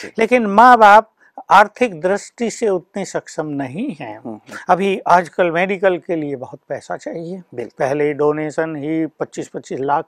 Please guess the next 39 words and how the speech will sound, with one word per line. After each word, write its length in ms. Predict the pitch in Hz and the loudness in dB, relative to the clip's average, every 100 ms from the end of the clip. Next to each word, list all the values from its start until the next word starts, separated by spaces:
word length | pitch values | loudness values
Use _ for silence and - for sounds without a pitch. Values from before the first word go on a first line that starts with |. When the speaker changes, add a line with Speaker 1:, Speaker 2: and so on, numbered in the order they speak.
| _ | _
Speaker 2:
चाहिए। 380 | 156 143 151 170 | -10 -10 -10 -12
Speaker 1:
जी। 200 | - 110 - - | -14 -16 -6 2
Speaker 2:
अब 140 | 208 | 4
वो 260 | 214 220 226 | 8 8 8
ये 180 | 190 220 | 6 4
भी 140 | 240 | 6
सोचता 460 | 226 240 196 - 220 | 2 2 2 2 4
है 180 | 190 202 | 6 4
कि 200 | - 190 | 2 -4
क्या 380 | _ 180 196 190 | _ 2 4 4
मैं 180 | 190 | 0
अपने 260 | 175 165 170 | -4 -4 -6
बच्चों, 680 | 156 - - 165 143 - 170 | -6 -6 -4 -4 -4 -14 -6
अपने 240 | 160 180 165 | -6 -4 -4
माँ 200 | 151 160 | 0 2
बाप 240 | 156 143 - | 0 0 -4
को 120 | 160 | -6
गरीबी 800 | 127 123 135 160 196 196 196 202 | -6 -4 -2 -2 -6 -6 -6 -6
में 200 | 190 180 _ | -6 -8 _
छोड़कर 640 | - 175 196 190 196 202 | -2 0 2 0 0 0
डॉक्टर 440 | 180 185 175 - | 2 -2 -2 -8
बन 280 | 185 190 185 | -6 -6 -6
जाऊं, 280 | 185 202 247 _ | -4 -4 -6 _
Speaker 1:
हम्म। 220 | 123 117 98 95 95 - _ 156 | -18 -16 -18 -20 _ -20 _ -2
Speaker 2:
या 240 | 180 190 | 2 2
मैं 140 | 190 | 2
आयुर्वेद 680 | 196 160 175 196 196 196 175 | 0 4 4 4 4 4 2
की 200 | - 196 | -2 2
ओर 160 | 185 175 | 2 2
चला 340 | - 185 175 | 0 2 2
जाऊं, 320 | 170 180 185 | 2 0 0
डॉक्टरी 420 | 175 156 - 175 170 | 0 -2 -2 -2 0
बनना 280 | 170 170 | -2 -2
है 100 | 170 | -4
तो 160 | 156 160 | -2 -2
होम्योपैथी 760 | 135 160 175 170 180 175 - 185 | -2 -4 -2 0 2 0 -2 -2
ले 200 | 180 180 | 0 0
लूं। 260 | 180 190 | -2 -4
Speaker 1:
जी। 200 | 190 - | -10 -12